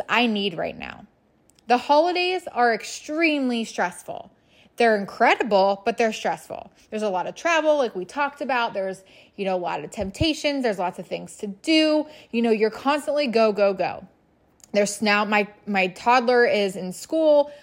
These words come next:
There's school activities. There's things I need to show up for there.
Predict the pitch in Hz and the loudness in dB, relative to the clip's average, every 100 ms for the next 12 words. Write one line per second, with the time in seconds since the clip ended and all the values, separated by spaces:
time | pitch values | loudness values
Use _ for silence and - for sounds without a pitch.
0 | _ - 202 185 - 330 311 294 294 - | _ -4 -4 -4 -8 -2 2 2 2 -4
1 | 262 269 262 254 202 190 196 190 185 180 | -4 -2 -2 -2 -4 -6 -8 -8 -8 -8
2 | 185 - 180 180 - 165 175 240 269 262 | -8 -4 -4 -4 -6 -8 -4 2 4 2